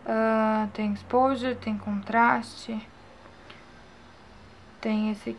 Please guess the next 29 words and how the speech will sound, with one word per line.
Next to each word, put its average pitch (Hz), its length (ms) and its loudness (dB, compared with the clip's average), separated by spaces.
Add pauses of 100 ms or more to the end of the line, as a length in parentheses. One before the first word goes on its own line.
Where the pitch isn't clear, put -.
(160)
ajeitar 220 380 -2
a 208 40 -2
foto, 247 840 4 (360)
aqui 208 200 -8
pra 240 120 -4
cortar. 247 880 4 (560)
Aí 208 100 -4
tem 202 180 -2
o 202 60 0
sharpen, 233 800 0 (440)
que - 120 -8
é 240 60 0
aquele 214 320 -4
tipo - 300 -6
ni-, 208 400 -2 (160)
pra 202 300 2
aumentar 196 460 -2
a 208 40 2
nitidez. 214 760 2 (1200)
Então 226 140 -4
é 226 60 2
bem 233 160 0
bacana 247 400 2
esse 233 140 -8
aqui 240 120 -10
também. 247 340 -4 (2500)
Tem 262 200 4
o 269 40 4
hiperlapse, 262 920 4